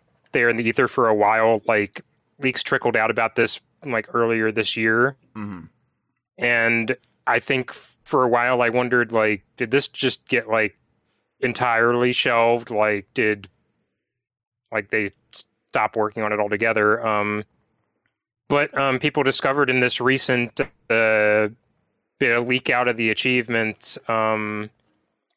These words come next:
Speaker 1: that, uh, some images that used to contain, uh, GoldenEye, Legacy GoldenEye dev, uh, David Doak have been edited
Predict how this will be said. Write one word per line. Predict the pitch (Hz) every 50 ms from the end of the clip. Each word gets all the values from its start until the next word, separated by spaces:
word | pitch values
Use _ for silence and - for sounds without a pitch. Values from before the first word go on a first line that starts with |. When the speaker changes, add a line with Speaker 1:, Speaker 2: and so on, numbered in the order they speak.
| _ _ _ _ _ _ _ _ _ _ _ _ _ _ _ _ _
Speaker 1:
that, | - 127 131 127 -
uh, | 135 131 123 120 117 120 117 117 120 117 113 110 _ _ _ _ _ _ _ _ _ _ _ _ _
some | 127 - - 165 143
images | 135 135 151 160 143 - 156 147 143 -
that | - 135 127 117
used | 113 120 127 139 - -
to | - 139
contain, | - - 135 120 - - 123 123 127 127 131 131
uh, | 123 120 113 113 107 110 107
GoldenEye, | - 117 110 107 127 123 117 120 127 120 120
Legacy | 127 123 117 127 - 127 117 - _ _ _ _
GoldenEye | - 120 113 110 120 117 113 110 107
dev, | 117 117 110 110 110 113 117 107 104 117 -
uh, | 127 117 110 110 107
David | 107 - 123 117 113 123 117 104 101
Doak | - 104 107 117 - - -
have | - - 120 113
been | 107 113 107 107 107
edited | 113 113 113 113 113 113 113 113 113 113 117 117